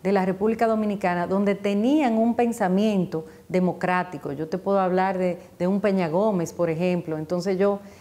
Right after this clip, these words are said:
en, en aquella época, yo pequeñita, me quedaba ahí al lado de mi papá escuchando todas esas ideas, todas esas iniciativas que iban en pro, y ni siquiera se hablaba hasta de partidos políticos específicos, sino en pro de cómo garantizar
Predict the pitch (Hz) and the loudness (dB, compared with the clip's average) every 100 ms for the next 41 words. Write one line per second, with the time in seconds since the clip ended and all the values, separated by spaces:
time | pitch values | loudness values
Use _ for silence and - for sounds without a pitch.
0 | - - 185 180 185 202 185 185 180 214 | -10 -2 2 2 2 0 0 0 0 2
1 | 233 214 202 180 170 170 196 208 208 220 | 2 2 -2 -2 0 2 0 0 -2 0
2 | 220 196 185 185 175 165 175 175 202 208 | 0 0 0 0 -2 -2 0 2 2 2
3 | 208 196 208 208 208 196 190 180 175 196 | 2 2 2 0 0 0 0 -2 -2 -4
4 | 185 226 233 214 180 - - - 208 226 | -2 0 0 0 -2 -4 -16 -2 2 2
5 | 226 214 220 214 - - - 185 190 202 | 2 0 0 -2 -4 -16 -10 -2 2 4
6 | 240 202 180 - 196 202 220 208 214 196 | 4 2 -2 -2 0 2 2 0 -4 -4
7 | - 196 196 190 185 190 247 233 202 - | -2 0 2 0 -2 0 2 2 0 0
8 | 185 190 208 202 190 190 185 175 - - | 2 4 2 2 0 0 0 0 -2 -14
9 | - 214 240 240 302 359 320 277 262 262 | -10 -2 0 0 0 2 2 2 2 2
10 | 254 - 214 220 214 208 208 185 185 254 | 0 0 -2 0 0 0 0 -2 0 0
11 | 262 202 214 240 214 190 175 - 202 185 | 2 0 2 0 -2 -2 -2 -4 -4 -4
12 | 180 180 202 226 254 247 226 226 220 202 | -4 -2 0 2 2 2 2 2 2 0
13 | 220 220 240 202 202 196 185 175 - 208 | 0 2 2 2 0 0 -2 -6 -2 0
14 | 196 160 | 0 -2